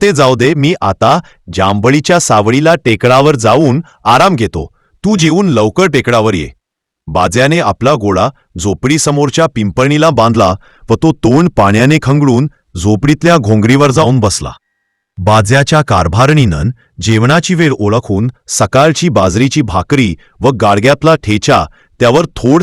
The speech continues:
तेल ओतून पिटली त्याच्या पुढं ठेवली व शिकायातून दोन तीन कांदे काढून पिटली जवळ ठेवले. कारभारणीच्या रागरंग ओळखून बाज्या म्हणाला, "सणादिवशी एका गरीबाच्या तोंडचा घास कुणी काढून घेत असेल, तर दुसऱ्या गरीबानं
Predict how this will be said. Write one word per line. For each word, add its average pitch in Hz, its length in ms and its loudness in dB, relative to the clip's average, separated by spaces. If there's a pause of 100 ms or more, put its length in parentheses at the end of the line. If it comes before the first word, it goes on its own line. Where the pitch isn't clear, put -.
(120)
तेल 135 280 0
ओतून 135 360 -2
पिटली 120 400 -4
त्याच्या 127 300 -2
पुढं 120 280 0
ठेवली 95 460 -6 (360)
व 139 100 0
शिकायातून 147 760 -2
दोन 107 260 -2
तीन 156 240 0
कांदे 117 360 0
काढून 104 420 -2 (280)
पिटली 139 300 -2
जवळ 131 260 0
ठेवले. 85 320 -6 (600)
कारभारणीच्या 120 800 0
रागरंग 110 480 0
ओळखून 113 540 -2 (220)
बाज्या 107 380 2
म्हणाला, 107 380 -2 (440)
"सणादिवशी 147 840 0
एका 127 240 0 (100)
गरीबाच्या 113 480 0
तोंडचा 113 460 0
घास - 380 -2
कुणी 127 240 0
काढून 113 320 0
घेत 120 260 0
असेल, 104 340 0 (340)
तर 147 120 2
दुसऱ्या 123 420 0
गरीबानं 117 600 0